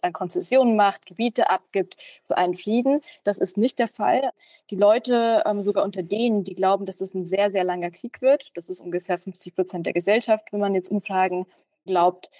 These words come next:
äh, sogar unter denen sagen nur zwanzig Prozent, dass es okay wäre, Gebiete abzugeben. Man hat sich einfach damit abgefunden, dass man in einem konstanten Stresszustand leben muss und dass es eben keine andere Alternative gibt, wenn man in diesem Land bleiben möchte.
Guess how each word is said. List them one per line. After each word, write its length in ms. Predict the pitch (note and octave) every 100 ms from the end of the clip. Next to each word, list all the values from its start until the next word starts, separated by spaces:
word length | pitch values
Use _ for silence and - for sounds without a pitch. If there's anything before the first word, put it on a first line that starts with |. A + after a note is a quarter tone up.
| - - _
äh, 140 | F#3+ F#3+
sogar 380 | G#3 G#3+ G3+ -
unter 240 | G#3+ G3+
denen 560 | F3 G3 G#3 G#3 G#3 A3
sagen 380 | F3+ F3+ F3+ F#3+
nur 200 | F#3+ F#3
zwanzig 540 | F3+ - F3+ F#3 G3 -
Prozent, 580 | F3+ F#3 F3 F3+ -
dass 140 | F3 -
es 120 | D#3+
okay 380 | F3+ - F#3 F3
wäre, 320 | E3+ D#3+ E3 _
Gebiete 380 | G#3+ F3 F#3+ -
abzugeben. 640 | - - F3 E3 D#3+ D#3 -
Man 200 | F#3+ F#3
hat 140 | F#3+ G#3
sich 160 | G3+
einfach 160 | G3+ F#3+
damit 240 | G3 F#3+
abgefunden, 720 | - G#3+ B3 - B3 B3 B3
dass 180 | A#3 G3
man 240 | G3+ F#3+ F#3+ _ _
in 100 | F#3+ -
einem 220 | F#3+ F#3+
konstanten 580 | - G#3+ - G3 F#3+ F#3+
Stresszustand 880 | - G3+ G3+ - G#3+ - F3+ F#3 - _ -
leben 300 | F#3+ G#3 F#3
muss 320 | F3 G3 -
und 180 | - F#3
dass 160 | F3+ -
es 160 | F#3
eben 200 | F3+ F#3
keine 340 | - F#3+ F#3 -
andere 340 | F#3 F3+ F3
Alternative 640 | E3+ E3+ F3 F3 G#3+ F3 F3+
gibt, 280 | F#3 F#3
wenn 60 | F3
man 180 | F3 E3+
in 60 |
diesem 200 | D#3+ E3+
Land 240 | F3+ F3+ F3+
bleiben 320 | E3 D3 E3+
möchte. 360 | E3+ - -